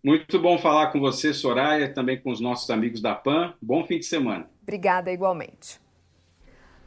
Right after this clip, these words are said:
Speaker 2: A Câmara dos Deputados se prepara para votar o projeto de lei que pode acabar com a saída temporária de presos em datas comemorativas.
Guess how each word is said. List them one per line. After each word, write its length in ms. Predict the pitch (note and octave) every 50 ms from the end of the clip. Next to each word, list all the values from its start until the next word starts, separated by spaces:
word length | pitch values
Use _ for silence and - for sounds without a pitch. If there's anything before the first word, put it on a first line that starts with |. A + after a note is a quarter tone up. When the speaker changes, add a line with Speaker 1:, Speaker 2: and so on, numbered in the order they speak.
| - -
Speaker 2:
A 240 | - - F#3 F#3 F3+
Câmara 380 | - - G#3 G3 F#3+ F#3 G3 F3+
dos 260 | F3 F#3 F#3 E3+ F3
Deputados 680 | F#3 G3 F#3+ - F3 - G#3 G3 G#3 G3+ F#3 F#3 F3
se 120 | - - G3+
prepara 500 | - G#3+ G3 G3+ - G#3 G#3 G3+ G3+ G3
para 260 | - G#3+ G3+ G3 F#3+ F3+
votar 440 | F3+ A3 G#3+ - - G#3+ A#3 C4+
o 60 | C4+ B3+
projeto 460 | B3 A#3 G#3+ F#3 F#3+ G#3 G3+ A3 G3
de 120 | E3+ F#3
lei 220 | F3 F3+ F#3+ A#3+ B3+
que 140 | - B3+
pode 400 | - - A3 G#3+ A3+ A3 A#3+ B3
acabar 580 | A#3 A3 A3+ - C#4+ D#4+ B3 G#3 G3+ G3 G#3 -
com 160 | - C#4 B3
a 80 | A#3+ A#3
saída 460 | A3+ - B3 G#3 F#3+ F#3+ G#3+ G#3 G#3
temporária 680 | G#3 A3+ A#3 A#3 - F#3+ E3+ F3 F#3 G#3 A3 A3 A3 G#3
de 140 | G3 A3+
presos 640 | A3 - - G#3 G3+ G#3 A#3 A#3+ G#3 F#3 E3+ D#3 F3+
em 120 | F3+ E3+
datas 480 | E3 F3+ F3+ F#3 F#3 - G3+ F#3 F3+ -
comemorativas. 1080 | - - G3 G3 F#3 F#3+ F#3+ G3 G3 F#3+ - - - G3+ G#3 G3 D#3+ D3 C3+ - -